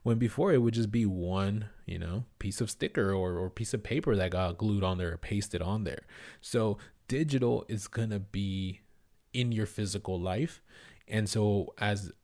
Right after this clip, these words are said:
someone who's trying to get into the digital world, you're gonna need to understand, again, the psychology, where is this being displayed, and what's the intent of the user when they're consuming this information digitally. So, awesome.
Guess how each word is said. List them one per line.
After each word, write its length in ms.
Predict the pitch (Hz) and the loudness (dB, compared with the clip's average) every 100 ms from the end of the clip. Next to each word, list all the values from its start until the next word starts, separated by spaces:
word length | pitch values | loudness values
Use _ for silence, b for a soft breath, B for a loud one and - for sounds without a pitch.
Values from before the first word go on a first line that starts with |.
| _ | _
someone 280 | - 120 120 | -6 -4 -2
who's 140 | 104 | -2
trying 120 | - 98 | -2 -2
to 60 | |
get 220 | 92 123 | 0 2
into 180 | 196 135 | 2 2
the 120 | 113 | -2
digital 380 | 101 101 95 95 | 0 -2 -2 -2
world, 380 | 92 95 95 92 - | 0 0 -2 -4 -8
you're 100 | 110 | -4
gonna 160 | 117 | -2
need 120 | 113 | 0
to 100 | 107 | 0
understand, 640 | 98 92 - 92 90 87 87 - | 0 -4 -6 -4 -4 -4 -6 -10
again, 260 | 92 92 92 | -10 -4 -4
the 80 | 87 | -4
psychology, 720 | - 85 - 117 104 107 104 B B B | -6 -4 -2 0 0 0 0 B B B
where 140 | 110 | 0
is 120 | 113 | 2
this 120 | 113 | 0
being 220 | 101 107 101 | -2 -2 -2
displayed, 500 | 92 - 95 92 92 | -4 -6 -4 -2 -2
and 160 | 98 | -4
what's 160 | 95 - | -4 -6
the 140 | 90 | -6
intent 400 | 90 - 104 101 | -8 -6 -6 -6
of 160 | - 95 | -8 -10
the 80 | 85 | -10
user 560 | 92 92 92 87 87 - - | -6 -4 -4 -6 -8 -10 -8
when 380 | 98 107 101 98 - | 0 2 2 -2 -8
they're 240 | 104 92 85 | -6 -4 -4
consuming 720 | - 90 - - 87 85 92 - | -8 -12 -10 -8 -6 -6 -8 -12
this 280 | 87 87 - | -8 -6 -6
information 720 | - 98 - 85 85 - - - | -6 -8 -6 -8 -8 -8 -10 -10
digitally. 520 | 76 - - - - - | -12 -10 -12 -10 -12 -12
So, 380 | - - 110 - B B B B - | -4 0 0 -2 B B B B 4
awesome. 440 | 143 147 110 92 | 6 6 2 -2